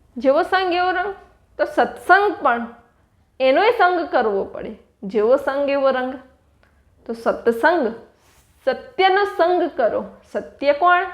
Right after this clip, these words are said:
ઈશ્વર. ઈશ્વરનો સંગ કરીને જે તમે જ્ઞાન ગ્રહણ કરો છો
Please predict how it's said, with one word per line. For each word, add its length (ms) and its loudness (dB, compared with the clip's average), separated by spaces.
ઈશ્વર. 520 -2
ઈશ્વરનો 680 2
સંગ 380 -2
કરીને 580 0
જે 300 -2
તમે 360 0
જ્ઞાન 540 0
ગ્રહણ 420 0
કરો 260 2
છો 280 -6